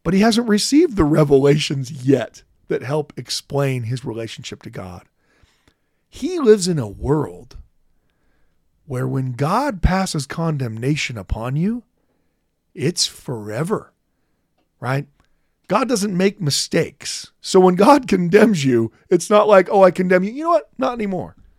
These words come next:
So Joseph goes back to, to Harmony, and I think he goes back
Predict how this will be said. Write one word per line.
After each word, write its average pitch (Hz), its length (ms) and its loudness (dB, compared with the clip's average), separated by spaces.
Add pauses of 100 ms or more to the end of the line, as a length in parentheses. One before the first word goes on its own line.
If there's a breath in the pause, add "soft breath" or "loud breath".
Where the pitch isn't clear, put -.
(720)
So 180 140 -2
Joseph 220 460 2
goes 165 260 0
back 165 440 -6
to, 135 420 -2 (100)
to 147 480 0 (480)
Harmony, 127 540 -4 (960)
and 135 200 -8
I 151 200 -2
think 151 240 -10
he 139 120 -8
goes 120 280 -4
back 117 480 -10